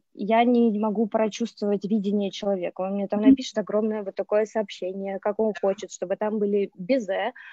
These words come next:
Speaker 1: чтобы там были леденцы на палочке, а ещё можно туда, значит, зефирки, маршмеллоу, котиков, собачек,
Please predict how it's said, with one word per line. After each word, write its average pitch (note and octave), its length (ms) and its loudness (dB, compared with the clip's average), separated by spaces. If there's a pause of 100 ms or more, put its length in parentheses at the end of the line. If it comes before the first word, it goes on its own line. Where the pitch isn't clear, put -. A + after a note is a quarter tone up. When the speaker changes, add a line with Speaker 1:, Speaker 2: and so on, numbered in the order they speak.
(140)
Speaker 1:
чтобы G3+ 260 -2
там A#3+ 240 2
были G#3+ 180 2
леденцы A3 460 4
на F#3+ 120 -4
палочке, G#3+ 760 0
а F#3+ 140 -2
ещё G3+ 240 0
можно G#3 360 -2
туда, F#3+ 640 -4
значит, F3+ 300 -12
зефирки, A#3 580 0
маршмеллоу, A3 760 0
котиков, A#3 500 -2
собачек, G#3 560 -2